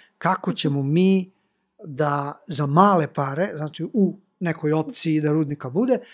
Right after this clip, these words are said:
e, mi ćemo spasti na rudnu rentu, na eventualno ta ra-, ra-, zani-, ova radna mesta,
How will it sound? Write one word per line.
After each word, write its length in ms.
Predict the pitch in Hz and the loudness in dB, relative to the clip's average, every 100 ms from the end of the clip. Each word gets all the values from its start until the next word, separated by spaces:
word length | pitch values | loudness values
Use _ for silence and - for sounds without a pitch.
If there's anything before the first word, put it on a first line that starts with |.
| - - - | -20 -12 2
e, 180 | 180 170 | 2 2
mi 180 | 165 214 | 2 2
ćemo 260 | 220 214 | 2 0
spasti 400 | 165 - 175 262 | 0 -2 -2 -2
na 100 | 160 | -2
rudnu 260 | 175 170 151 | 0 2 0
rentu, 420 | 143 160 170 226 226 | 0 -2 -2 -4 -2
na 120 | 175 | 0
eventualno 420 | 202 202 185 170 | 0 0 0 0
ta 160 | 160 175 | 0 0
ra-, 240 | 175 185 | 0 0
ra-, 340 | 175 170 175 175 | 0 0 -2 -2
zani-, 360 | 156 165 202 | 0 0 0
ova 420 | 185 160 156 147 | -2 -2 -2 -6
radna 280 | 156 160 151 | -4 -4 -4
mesta, 400 | 147 208 - 220 | -2 -2 0 -4